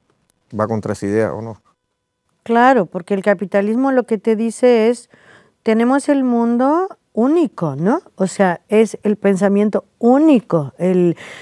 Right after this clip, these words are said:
Speaker 2: el, incluso en el periodo previo al levantamiento zapatista, este del que hablábamos, eh, justamente es el reino del pensamiento único y del fin de la historia, del fin de las memorias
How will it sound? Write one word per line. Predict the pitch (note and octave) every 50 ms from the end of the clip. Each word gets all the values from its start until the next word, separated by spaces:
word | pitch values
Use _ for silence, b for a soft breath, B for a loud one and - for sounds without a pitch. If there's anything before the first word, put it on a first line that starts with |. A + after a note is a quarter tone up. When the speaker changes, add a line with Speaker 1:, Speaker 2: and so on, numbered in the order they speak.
| B B B
Speaker 2:
el, | G3+ G#3 G#3+ G#3 G3+ G3+ -
incluso | A3 G#3 A3 G#3 - A#3 B3+ C#4 - - D#4 D4+ C#4+
en | C4 A#3 A3 G#3+
el | G3+ G3 G3 F3
periodo | - G#3 G3 F#3+ G3+ G3+ G#3 A3 A#3 B3+ C4
previo | - - A#3 G#3+ G#3+ A3+ A#3+ A#3+ A3+ G#3+ G3
al | F#3+ F#3
levantamiento | F3+ E3+ F3 E3+ F3 E3+ F3+ F3 F#3+ G3 G#3+ A3+ G#3 B3+
zapatista, | A3+ - A3+ G3+ - G3+ G3 - _ - G#3 G#3 G3 - - A#3+ B3 C#4 C4
este | F#3+ F#3 F#3 - - G#3+ F3+
del | F3+ F3+ F3+ E3+
que | - F#3
hablábamos, | F3+ F3 F#3 F#3+ F#3 F#3 F#3+ F#3 F#3+ F#3+ G3+ A#3 A#3+ - - b b b b b b b b b b b b b - -
eh, | G#3 G#3 G#3 G3 F#3+ F#3+ F#3+ F#3 F3+ - _ -
justamente | - - A#3+ B3 A#3+ - C#4+ C#4 C4 B3+ B3+ B3 C4 D4
es | C4+ - A#3+
el | G#3+ G#3 G3+
reino | G3+ G#3 G#3+ A3 A#3+ C4 D4 D4+
del | C#4+ A3+ G#3
pensamiento | - - F#3+ F#3+ F#3 F3 F#3 F#3+ F#3+ G#3 A3 A#3+ A3+ C4 A3 - -
único | - A3+ B3 C4+ C#4+ C4 G#3 - - F#3
y | F#3 F#3
del | F3 F#3 F#3 F3
fin | - A3+ A3+ A#3
de | B3 C4 B3+
la | A#3+ G3+
historia, | F#3+ F#3 - - _ - A3+ A3+ A#3+ C4 B3 A#3+ G3+ F3+
del | E3+ F3 F3+
fin | - - A3 A3 A3+
de | B3 B3
las | A#3 G#3 G3 - -
memorias | F#3+ F3+ F3+ F3+ F#3 G3+ G#3+ A#3 B3 B3+ B3 A3 G#3 F#3+ - -